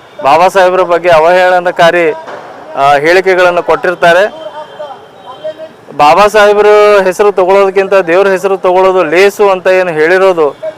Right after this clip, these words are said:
ಇದು ಖಂಡನೀಯ ವಿಷಯ. ಆಮೇಲೆ ಏನು ಅಂತಂದರೆ ಜ್ಞಾನದ ಸಂಪತ್ತಾದಂಥ ನಮ್ಮ ಬಾಬಾ ಸಾಹೇಬ್ ಅಂಬೇಡ್ಕರ್ ಅವರ ಜನ್ಮದಿನವನ್ನು ಇಡೀ ವಿಶ್ವವೇ ಏನು ಅಂತಂದರೆ ಜ್ಞಾನದ ದಿನವಾಗಿ, ವಿಶ್ವ ಜ್ಞಾನದ ದಿನವನ್ನಾಗಿ ಆಚರಿಸ್ತಾ ಇದೆ.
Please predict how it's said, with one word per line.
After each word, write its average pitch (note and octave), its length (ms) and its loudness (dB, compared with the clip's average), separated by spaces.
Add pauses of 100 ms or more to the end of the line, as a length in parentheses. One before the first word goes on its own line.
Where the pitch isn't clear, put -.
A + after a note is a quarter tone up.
ಇದು E3+ 160 -2
ಖಂಡನೀಯ F#3 500 0
ವಿಷಯ. F#3 340 0 (1000)
ಆಮೇಲೆ G#3 520 2
ಏನು G3+ 140 0
ಅಂತಂದರೆ G3 560 0 (680)
ಜ್ಞಾನದ F#3 440 2
ಸಂಪತ್ತಾದಂಥ G3 800 0
ನಮ್ಮ F3+ 400 2
ಬಾಬಾ D3+ 320 2
ಸಾಹೇಬ್ F#3 280 0
ಅಂಬೇಡ್ಕರ್ F#3+ 640 0 (880)
ಅವರ F3 460 4
ಜನ್ಮದಿನವನ್ನು G3+ 840 0
ಇಡೀ F3 280 2
ವಿಶ್ವವೇ G#3 580 2
ಏನು G3+ 160 0
ಅಂತಂದರೆ F#3+ 400 0
ಜ್ಞಾನದ F3+ 440 2
ದಿನವಾಗಿ, F#3+ 600 0
ವಿಶ್ವ D3 500 -4
ಜ್ಞಾನದ F#3+ 440 0
ದಿನವನ್ನಾಗಿ F#3 640 0
ಆಚರಿಸ್ತಾ F3 520 0
ಇದೆ. F3+ 320 0